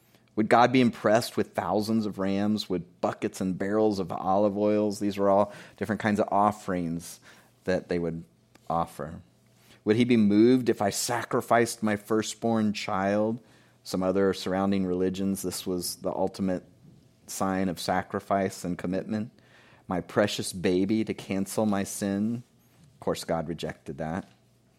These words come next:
And he says, "But look, it's really simple." He's already made it plain how to live, what to do, what God is looking for in men and women. It's quite simple. Do what is fair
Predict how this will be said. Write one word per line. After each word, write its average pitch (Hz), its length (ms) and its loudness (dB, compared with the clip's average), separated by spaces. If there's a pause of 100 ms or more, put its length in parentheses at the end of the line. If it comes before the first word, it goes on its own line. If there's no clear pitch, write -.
(560)
And 120 100 -4
he 117 60 2
says, 110 240 2
"But - 240 -2
look, 156 180 0 (120)
it's - 120 -10
really 151 180 2
simple." - 420 -6 (2500)
He's 151 160 2
already 143 260 8
made 131 220 4
it - 280 -6
plain 98 460 0 (120)
how 107 100 4
to 104 80 -2
live, 95 540 0 (200)
what 113 220 2
to 110 100 -8
do, 87 360 -2 (360)
what 120 120 2
God 120 180 6
is 117 140 0
looking 107 300 0
for 95 200 0
in 92 140 -2
men 92 160 -2
and 90 160 -4
women. 85 380 -4 (420)
It's - 80 -18
quite 123 240 2
simple. 101 380 -2
Do 120 240 0
what 123 100 0
is 104 160 -2
fair 110 540 0